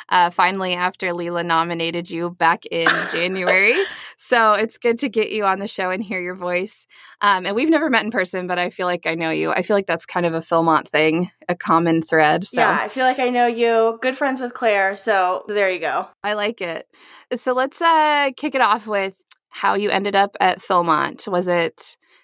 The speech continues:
Speaker 1: through your family, through a friend? Uh, would just love to hear your background story.
Speaker 2: I have a little bit of a different background story. So a lot of times, like, you know, girls that end up at Philmont, it's like, "Oh, my dad and brother, I was jealous and I really wanted to be out there."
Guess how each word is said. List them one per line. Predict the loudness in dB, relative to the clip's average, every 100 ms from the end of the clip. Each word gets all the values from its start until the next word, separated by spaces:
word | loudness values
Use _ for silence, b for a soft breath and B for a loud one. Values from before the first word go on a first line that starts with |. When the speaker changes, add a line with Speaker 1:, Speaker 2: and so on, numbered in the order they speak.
| _
Speaker 1:
through | -4
your | -4 2
family, | 2 4 2 0
through | 2 0
a |
friend? | 0 0 2 2 0 -2
Uh, | 2 2 2
would | -4 -8
just | -10 -8
love | -2 -4 -2
to | -2
hear | 0
your | -2
background | -2 -2 -2 -4 -4
story. | -6 -8 -10 -12 _ _ _
Speaker 2:
I | 0
have | 2
a | 2
little | 2 2 4
bit | 4 4
of |
a | 4
different | 2 2 0 0
background | 2 2 2 0 -2
story. | -2 0 2 2
So | 2 0 0
a |
lot | 2 4 4 2
of |
times, | -2 -2 -2 -2
like, | -2 -2
you | -4
know, | -4 -4
girls | -4 -2 -2
that | -2 -2
end | -2 -4
up | -6
at | -6
Philmont, | -2 0 2 2 2 0
it's | -4
like, | -2 -2 -4 B B B B B
"Oh, | -2 0
my | 0 0
dad | 2 2 2
and | 0
brother, | 2 2 4 4 2 0 -6 -2
I |
was | -2 0
jealous | 2 4 4 2 0
and | -6
I |
really | -4 -4
wanted | -6 -8 -6
to |
be | -2
out | 0 0
there." | -2 -2 -2